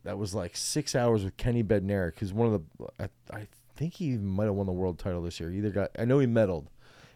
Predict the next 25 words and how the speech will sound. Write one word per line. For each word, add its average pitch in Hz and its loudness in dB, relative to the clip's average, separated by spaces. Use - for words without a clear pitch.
in 110 0
the 101 2
two, 98 2
um, 92 2
and 113 2
he, 107 0
and 110 2
he, 110 -2
he's 107 2
in 117 6
the 110 6
mix 107 4
in 113 2
the 98 2
hundred 92 2
too. 98 2
I - -4
mean, 110 0
he 110 0
might 110 2
have 80 -2
won. 92 0
I, 95 -2
I 98 -2
need, 110 2